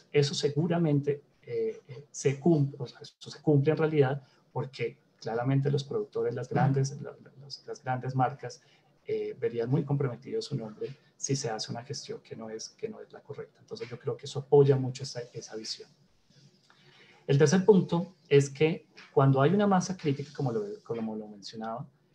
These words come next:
de residuos, hay oportunidades de negocios para todos. Hay oportunidades de negocios para las empresas que hacen recolección y logística,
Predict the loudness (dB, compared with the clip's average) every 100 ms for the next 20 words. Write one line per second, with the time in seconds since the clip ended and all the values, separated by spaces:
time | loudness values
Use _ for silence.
0 | -8 -4 -4 -6 -6 -6 -6 -6 2 4
1 | 4 2 0 -2 -2 -4 -4 -2 -2 -2
2 | -8 -8 -8 -6 -6 -8 -10 -20 -12 -10
3 | -4 -4 -2 -2 -4 -4 -2 -2 -6 -6
4 | -4 -4 -6 -12 -8 -6 -4 -4 -4 -2
5 | -2 -2 -8 -8 -8 -4 -4 -6 -14 -14
6 | -12 -14